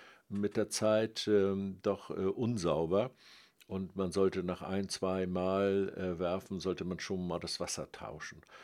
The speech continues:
Was sich auch sehr gut macht, das sind so kleine Aquarien. Wenn man zum Beispiel so ein Aquarium,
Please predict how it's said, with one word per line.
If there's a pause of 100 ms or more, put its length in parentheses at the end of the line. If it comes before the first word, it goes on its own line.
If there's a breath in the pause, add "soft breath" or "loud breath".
(440 loud breath)
Was
sich
auch
sehr
gut
macht,
das
sind
so
kleine
Aquarien.
Wenn
man
zum
Beispiel
so
ein
Aquarium,